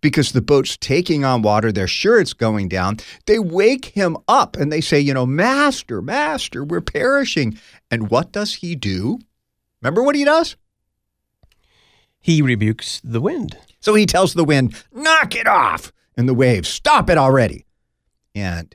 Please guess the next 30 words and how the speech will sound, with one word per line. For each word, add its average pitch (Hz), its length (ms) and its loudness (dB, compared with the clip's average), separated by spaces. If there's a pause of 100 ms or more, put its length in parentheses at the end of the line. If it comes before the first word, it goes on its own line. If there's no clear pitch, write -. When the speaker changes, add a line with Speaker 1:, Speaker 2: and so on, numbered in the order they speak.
(720)
Speaker 1:
immediately, 110 800 -4 (720)
there 104 120 0
is 95 120 -2
a 101 80 -6
great 95 340 -10
calm. 73 380 -10 (840)
And, 101 480 0
uh, 87 320 -4
<laughs> - 60 -16
the, - 800 -4 (220)
the 143 80 2
disciples, 131 560 -2
of 120 140 -8
course, 113 340 -2 (400)
freak 156 500 -2 (300)
out. 165 400 4 (460)
And 117 140 -2
they 127 140 0
ask 131 440 -6
themselves 110 720 -2
the 113 100 -6
question 110 460 -4
that 85 120 -8
surely 127 360 0
they 90 120 -2
had 95 180 -2
the 90 140 -6
answer 110 240 -6
for 90 160 -6
already. 92 460 0